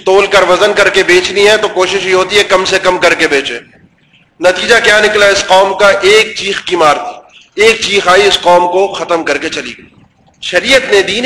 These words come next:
اسلام نے ہمیں اس کے پورے پورے معیارات اور اصول بیان کیے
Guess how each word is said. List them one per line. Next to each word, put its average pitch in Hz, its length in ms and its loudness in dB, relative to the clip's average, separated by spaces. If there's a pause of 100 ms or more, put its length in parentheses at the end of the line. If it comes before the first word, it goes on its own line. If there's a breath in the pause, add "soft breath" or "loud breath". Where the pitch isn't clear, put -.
اسلام 190 420 0
نے 214 100 2
ہمیں 190 200 2
اس - 100 -4
کے 214 100 -2
پورے 220 340 -2
پورے 185 280 0
معیارات 170 540 2
اور 160 80 -2
اصول 165 300 -8
بیان 139 340 -2
کیے 113 240 -20